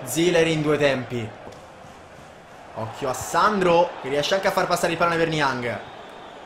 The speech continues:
Chiuso il triangolo col brasiliano che incrocia col sinistro Hart. Non è finita perché arriva Kapuczka, sbaglia il primo controllo, Coleman gli porta via il pallone. Poi De Bruyne scambia con Agüero. Il City è in difficoltà, noi però siamo poco freddi sotto porta.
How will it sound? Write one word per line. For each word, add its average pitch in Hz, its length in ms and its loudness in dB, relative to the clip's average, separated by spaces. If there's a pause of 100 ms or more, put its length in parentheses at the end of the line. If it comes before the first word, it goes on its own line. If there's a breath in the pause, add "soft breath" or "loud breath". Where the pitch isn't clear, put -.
Chiuso 139 320 -2
il 147 80 0
triangolo 170 360 4
col 185 120 6
brasiliano 214 460 8
che 254 100 10
incrocia 311 600 8
col 277 180 6
sinistro 233 680 4
Hart. 175 500 6 (380)
Non 143 140 -4
è 165 80 0
finita 170 360 2
perché 160 200 2
arriva 185 300 4
Kapuczka, 175 480 0
sbaglia 190 320 6
il 175 80 0
primo 175 200 0
controllo, 151 460 2
Coleman 143 380 -2
gli 139 120 -6
porta 156 280 0
via 151 100 -2
il 143 60 -4
pallone. 135 440 0 (300)
Poi 135 120 -4
De 135 100 -2
Bruyne 156 420 -2
scambia 180 320 -2
con 160 140 0
Agüero. 139 400 0 (180)
Il 135 140 -8
City 185 340 -4
è 190 80 -2
in 214 160 2
difficoltà, 185 680 0
noi 156 120 -4
però 160 180 2
siamo 147 220 -2
poco 156 240 0
freddi 143 260 -2
sotto 143 220 -4
porta. 123 480 -4